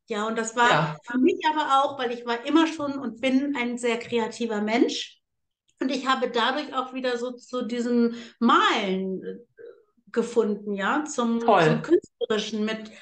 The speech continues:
Speaker 1: Aquarellstiften. Und das
Speaker 2: Mhm.
Speaker 1: so im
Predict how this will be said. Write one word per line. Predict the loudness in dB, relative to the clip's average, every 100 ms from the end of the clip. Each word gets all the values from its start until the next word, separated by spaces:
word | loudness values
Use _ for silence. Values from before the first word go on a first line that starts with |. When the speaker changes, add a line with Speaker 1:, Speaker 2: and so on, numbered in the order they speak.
| -6
Speaker 1:
Aquarellstiften. | -4 0 0 4 4 2 0 -4 -4 -4 -12 -8 -4 -4 -6 -16 -10 4
Und | 4 6
das | 8 10 10
Speaker 2:
Mhm. |
Speaker 1:
so | 8 8
im | 4